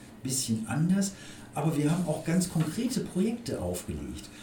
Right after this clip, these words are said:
Beispielsweise auch mit der Histadrut, äh, mit dem Makro-Institut in Tel Aviv, wenn's um die Arbeitsbeziehungen, äh, von palästinensischen Grenzarbeitnehmern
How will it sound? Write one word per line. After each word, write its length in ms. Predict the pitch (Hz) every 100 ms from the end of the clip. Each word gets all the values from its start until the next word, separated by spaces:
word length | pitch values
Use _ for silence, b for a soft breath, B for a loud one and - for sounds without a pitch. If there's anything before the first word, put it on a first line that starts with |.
| B B -
Beispielsweise 1080 | - 202 - 226 214 - 185 185 180 -
auch 320 | - 214 208
mit 160 | 180 185
der 120 | 180
Histadrut, 840 | 165 - - 156 160 160 160 - 143
äh, 280 | 143 139 139 135
mit 300 | 175 - 160
dem 200 | 151 123
Makro-Institut 1700 | 139 175 - 165 156 - 143 151 147 143 151 - 160 151 156 151 147
in 320 | 131 123 120 - - - - - - -
Tel 200 | - 131
Aviv, 560 | 101 90 110 196 226 - B B B B -
wenn's 260 | 139 180
um 260 | - 165 160
die 180 | 156 - -
Arbeitsbeziehungen, 1500 | - 196 240 226 190 180 - 120 - - 110 107 110 185 208 B B B B B - 156
äh, 280 | 151 151
von 340 | 156 170 160 160 -
palästinensischen 1120 | 170 180 - 170 156 185 202 185 - 180 175 - 120
Grenzarbeitnehmern 1300 | 117 175 220 214 - 98 82 76 76 90 78 76 76